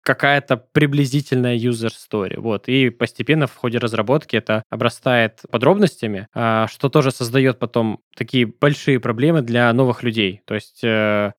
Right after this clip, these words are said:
те, кто работал и разрабатывал фичу, они понимают, как там что работает. А вот ты пос-, поставишь нового человека, э, разрабатывать что-то или внедришь, а, там, не знаю, отдел или наймешь человека, и ему будет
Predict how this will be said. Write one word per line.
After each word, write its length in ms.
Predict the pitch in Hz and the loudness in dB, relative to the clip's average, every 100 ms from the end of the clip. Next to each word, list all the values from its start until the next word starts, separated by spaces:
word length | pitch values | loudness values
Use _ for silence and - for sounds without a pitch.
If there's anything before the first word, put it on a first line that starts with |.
| _ | _
те, 120 | 147 | -4
кто 180 | - 123 | 0 0
работал 560 | 113 117 123 - 107 98 - | 2 2 0 0 -4 -6 -6
и 520 | 113 110 107 107 104 101 107 | -4 -4 -4 -4 -4 -2 -2
разрабатывал 480 | 113 123 120 120 110 | -2 0 0 0 -6
фичу, 220 | - 127 | -6 -6
они 100 | 117 | -4
понимают, 360 | 127 170 247 - | 0 2 2 0
как 140 | 107 | -4
там 100 | 113 | -6
что 160 | - 110 | -4 -4
работает. 440 | 107 104 - - - | -2 -4 -8 -14 -6
А 60 | 123 | -4
вот 120 | 123 | -2
ты 40 | - | -4
пос-, 300 | - - - - | -6 -8 -16 -6
поставишь 440 | 123 143 127 - | -2 0 0 0
нового 240 | 127 117 | -2 -2
человека, 480 | 110 123 156 202 156 - _ _ | -2 0 0 0 -4 -8 _ _
э, 340 | 110 110 104 | -6 -4 -2
разрабатывать 600 | 113 110 120 117 107 98 | -2 0 2 2 2 -6
что-то 300 | - 101 - | -8 -12 -4
или 180 | 104 110 | -2 0
внедришь, 560 | 110 117 120 107 - - - - - _ _ | 0 0 0 -4 -4 -18 -20 -20 -20 _ _
а, 300 | - 104 104 | -4 -2 -2
там, 120 | 98 107 | -4 -6
не 60 | |
знаю, 260 | 104 101 92 | -4 0 0
отдел 440 | 117 107 123 139 | 0 2 2 2
или 300 | 113 104 107 | 0 -4 -4
наймешь 340 | 104 107 110 107 | -4 -4 -4 -6
человека, 580 | - 104 110 160 117 101 - | -8 -2 0 2 0 0 -2
и 60 | |
ему 500 | 120 113 113 113 127 139 | 0 0 0 0 0 0
будет 380 | 123 123 - | 0 -2 -4